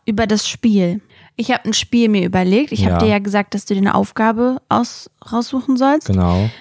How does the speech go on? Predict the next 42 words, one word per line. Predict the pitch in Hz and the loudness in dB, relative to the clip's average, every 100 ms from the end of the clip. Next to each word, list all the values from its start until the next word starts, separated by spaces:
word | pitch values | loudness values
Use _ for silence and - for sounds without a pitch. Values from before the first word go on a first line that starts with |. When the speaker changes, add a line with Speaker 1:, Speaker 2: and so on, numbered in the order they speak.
| - | -2
Speaker 1:
Also | 208 208 | 0 0
für | 220 240 | 0 0
die, | 196 226 | 0 0
die's | 220 240 | 2 4
nicht | 254 254 - - | 4 2 -2 -2
wissen, | 220 240 - 302 311 381 - _ _ - | 0 0 -2 0 2 0 -6 _ _ -8
ne? | - 226 247 339 - - - - - | -4 -2 -2 -4 -8 -14 -14 -14 -10
Es | - 233 - | -2 -2 -2
ist | - 240 | -2 0
ja | 240 233 | 2 2
so, | 233 | 2
dass | 220 233 | 0 0
wir | |
manchmal | 214 214 208 202 | 2 2 2 0
ein | |
Spiel | 202 - 254 277 | 0 0 2 2
spielen | - 240 240 240 - | 0 2 4 2 0
und | 202 208 | 0 2
derjenige, | 208 208 202 | 2 2 2
der | 196 190 | 2 2
gewinnt, | 190 202 214 | 2 2 2
darf | 208 - | 0 0
dem | 185 | -2
anderen | - 196 190 | 0 0 0
für | - | 0
die | 190 185 | -2 0
Folge | 196 190 | 0 2
danach | 190 190 190 - | 2 2 0 0
eine | 196 | 0
Aufgabe | 185 - 185 180 180 - | 0 0 -2 -2 -2 -4
erteilen. | 180 - 185 180 170 170 180 | -6 -4 -4 -2 -2 -4 0
Speaker 2:
Genau. | 110 87 78 - _ _ _ - - - | 2 2 0 -4 _ _ _ -20 -20 -8
Speaker 1:
So, | - 202 - - - - | -2 -2 -4 -16 -16 -10
ich | - | -2
hab | 240 | 2
mir | 254 | 2
überlegt, | 240 247 254 254 | 4 2 2 0
dass | 240 | 0
wir | 240 233 | 2 2
heute | 240 226 | 2 2
einen | 226 220 | 2 0
Klassiker | - 233 240 214 - 202 196 | 0 -4 -2 -6 -6 -4 -4